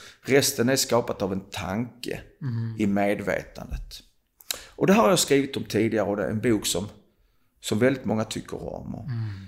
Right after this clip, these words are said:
Speaker 1: den här boken finns också hos många psykologer. Men jag har velat att den här boken ska komma ut, den har Bara en tanke som jag pratar om då, min tidigare bok, har jag velat att det ska vara ännu mer hos psykologer, hos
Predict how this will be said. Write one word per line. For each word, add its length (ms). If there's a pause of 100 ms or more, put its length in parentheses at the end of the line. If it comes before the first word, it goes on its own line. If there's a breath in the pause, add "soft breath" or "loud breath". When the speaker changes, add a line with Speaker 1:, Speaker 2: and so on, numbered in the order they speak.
(140 loud breath)
Speaker 1:
den 140
här 60
boken 320
finns 300
också 240
hos 120
många 240
psykologer. 880 (960 soft breath)
Men 140 (260)
jag 160
har 100
velat 240
att 60
den 100
här 140
boken 360
ska 140
komma 300
ut, 240
den 100
har 80
Bara 320
en 60
tanke 380
som 100
jag 120
pratar 320
om 100
då, 120
min 160
tidigare 320
bok, 200
har 40
jag 60
velat 140
att 40
det 60
ska 100
vara 180
ännu 380
mer 240
hos 240
psykologer, 680
hos 280